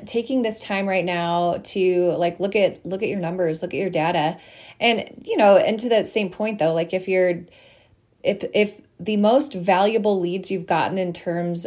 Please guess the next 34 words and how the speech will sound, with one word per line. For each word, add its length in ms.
of, 400
you 100
know, 140
the, 240
you 160
know, 120
the 100
bottom 380
line 340
and, 320
um, 560
what 100
is 120
that 180
called? 300
Like, 180
you're 200
not 220
the 80
return, 640
but 320
the, 220
um, 460
yes, 560
thank 300
you. 180
<laughs> 80
I'm 120
like, 140
"What's 160
that 260
businessy 800
business 460
term?" 540